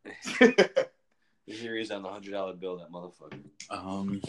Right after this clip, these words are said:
Speaker 2: I gotta stop saying motherfucker. I've said it, like, eight times already. <laughs>
Speaker 1: It's all right. I've, I've, I swear so much on this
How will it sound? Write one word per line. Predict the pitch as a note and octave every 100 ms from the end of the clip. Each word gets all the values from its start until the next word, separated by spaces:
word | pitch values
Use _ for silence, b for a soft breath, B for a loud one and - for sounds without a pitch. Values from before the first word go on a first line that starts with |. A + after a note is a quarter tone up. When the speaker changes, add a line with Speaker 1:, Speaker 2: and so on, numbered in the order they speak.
| - -
Speaker 2:
I | A#2+
gotta | C#3
stop | - A#2+
saying | - A2
motherfucker. | G#2 F2+ - A#2 F2+
I've | -
said | G#2
it, | G2+
like, | F#2 G2
eight | G#2
times | - G#2 G#2
already. | G2+ - C3 - -
<laughs> |
Speaker 1:
It's | - G#2
all |
right. | F2+ F2
I've, | G2 G2+ -
I've, | - - - -
I | G#2
swear | - G2+
so | -
much | F2 E2+
on | F2+
this | F2+ E2